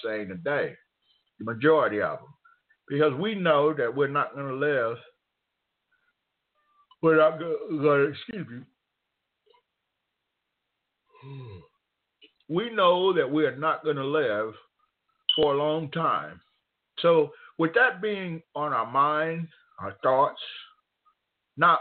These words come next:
belief, because you know you gotta die one day unless you, unless you, as the scriptures say, uh, those who do good actions or righteous actions will live forever,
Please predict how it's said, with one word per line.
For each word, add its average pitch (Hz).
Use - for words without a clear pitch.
belief, 127
because 127
you 135
know 165
you 143
gotta 113
die 104
one 123
day 104
unless 104
you, 131
unless 120
you, 120
as 113
the 101
scriptures 120
say, 104
uh, 101
those 151
who 139
do 139
good 147
actions 135
or 110
righteous 123
actions 104
will 117
live 123
forever, 120